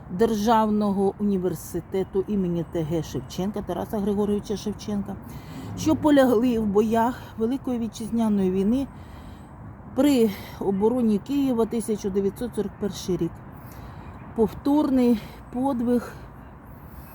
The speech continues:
повторивши подвиг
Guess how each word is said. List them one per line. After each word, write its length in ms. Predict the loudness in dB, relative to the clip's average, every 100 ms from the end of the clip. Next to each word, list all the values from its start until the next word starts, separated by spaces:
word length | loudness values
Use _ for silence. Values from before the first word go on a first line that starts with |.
| -18 -16 -16 -16 -16 -16 -16 -16 -8 0
повторивши 680 | 2 4 2 4 2 0 0 -4
подвиг 520 | 0 0 2 0 0